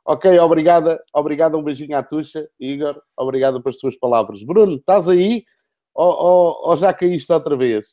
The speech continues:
Bruno? O Bruno, o Bruno, o Bruno,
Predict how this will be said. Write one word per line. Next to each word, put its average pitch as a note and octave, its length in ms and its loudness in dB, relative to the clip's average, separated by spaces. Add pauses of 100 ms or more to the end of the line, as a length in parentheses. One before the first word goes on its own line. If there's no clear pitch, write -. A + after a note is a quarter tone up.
(1600)
Bruno? E3+ 560 2 (4000)
O C3+ 100 -12
Bruno, F3 400 -6 (160)
o E3 140 -4
Bruno, F3 460 -2
o D#3 140 -4
Bruno, E3+ 300 -2